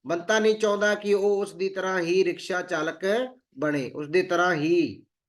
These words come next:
ਹੀ ਲਿਖ ਦੇਣਾ ਬੇਟਾ, ਹੀ ਰਿਕਸ਼ਾ ਚਾਲਕ ਬਣੇ। ਠੀਕ ਹੈ ਬੇਟਾ,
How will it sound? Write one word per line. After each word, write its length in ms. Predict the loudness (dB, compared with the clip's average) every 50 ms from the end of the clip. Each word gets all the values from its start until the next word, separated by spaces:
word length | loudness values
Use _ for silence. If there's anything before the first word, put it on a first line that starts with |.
| _ _ -2
ਹੀ 140 | 2 2 2
ਲਿਖ 160 | 2 0 -2
ਦੇਣਾ 220 | -2 -2 -2 0
ਬੇਟਾ, 400 | -2 0 0 -2 -2 -4 -6 -12 _ _ _ _ _ -4
ਹੀ 420 | 0 2 4 4 2 2 -2 -10 -18 _ _ _ -8
ਰਿਕਸ਼ਾ 360 | -8 -8 -6 -2 0 2 2
ਚਾਲਕ 380 | 2 2 0 0 0 0 -4 -2 0 0 0 0 0 -4 -8 -20 _ _ _ _ -10
ਬਣੇ। 360 | -8 -8 -8 -8 -10 -12 -14 _ _ _ _ _ _ _ _ _ _ _ _ _ -6
ਠੀਕ 160 | -4 0 2
ਹੈ 40 | 2
ਬੇਟਾ, 420 | 2 2 2 0 -2 -4 -12 -18